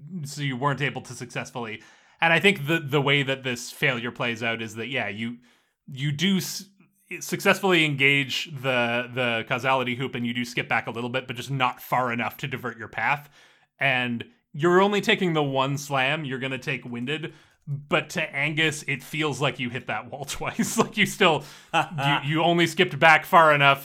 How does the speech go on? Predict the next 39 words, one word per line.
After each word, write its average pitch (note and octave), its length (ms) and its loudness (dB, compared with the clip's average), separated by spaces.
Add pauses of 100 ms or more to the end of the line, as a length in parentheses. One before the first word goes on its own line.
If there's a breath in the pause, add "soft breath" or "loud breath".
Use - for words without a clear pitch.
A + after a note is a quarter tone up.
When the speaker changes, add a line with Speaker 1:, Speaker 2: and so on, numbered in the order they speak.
Speaker 1:
that C#3 180 4
it, C3 200 0
you C3 160 -8
still - 220 2
have B2+ 200 2
the C3 80 -2
memory C#3 420 2
of B2+ 120 2
what C3+ 180 -2
that B2 180 0
first B2 300 -6
hit D3+ 160 -4
felt D3+ 220 2
like, D3 200 0
and C3 200 -2
then A#2+ 100 -2
it A2 120 -8
hits C3 200 -6
a C3+ 60 -6
second B2+ 360 -4
time. C3 380 0 (260 loud breath)
So, E3 140 0
like, C#3 240 4
the D3+ 80 4
damage E3+ 460 6
to F#3 100 0
your D3 140 2
body C3+ 340 6
is B2 140 -2
one B2+ 240 -2
slam, A2+ 480 -2
but C#3 180 -4
the A#2 100 -6
feeling B2+ 440 -6
of A#2 160 -2
it A2+ 80 -6
is A2+ 160 -10
two A2+ 180 -10
slams, G2 520 -14